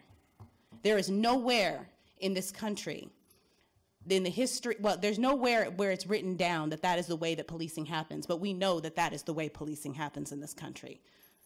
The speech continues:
So I think it's also important that we acknowledge how the system has been operating. We acknowledge that none of this is new. We acknowledge that this is not limited to Wethersfield. This is happening all over the state.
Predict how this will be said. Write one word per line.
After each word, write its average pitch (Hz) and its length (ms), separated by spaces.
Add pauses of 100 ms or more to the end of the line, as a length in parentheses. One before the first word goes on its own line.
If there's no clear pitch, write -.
(120)
So 208 100
I 196 40
think 202 140
it's 202 100
also 190 200
important 170 360
that 147 120
we 175 120
acknowledge 175 680 (440)
how 185 180
the 196 100
system 208 300
has 196 160
been 190 120
operating. 202 440
We 160 80
acknowledge 160 420
that - 140
none 170 160
of 160 100
this 160 180
is 143 140
new. 170 340 (400)
We 180 120
acknowledge 175 380
that 165 80
this 175 180
is 160 80
not 165 200
limited 190 360
to 180 80
Wethersfield. 196 520
This 190 140
is 165 80
happening 165 400
all 160 240
over 165 160
the 151 100
state. 185 480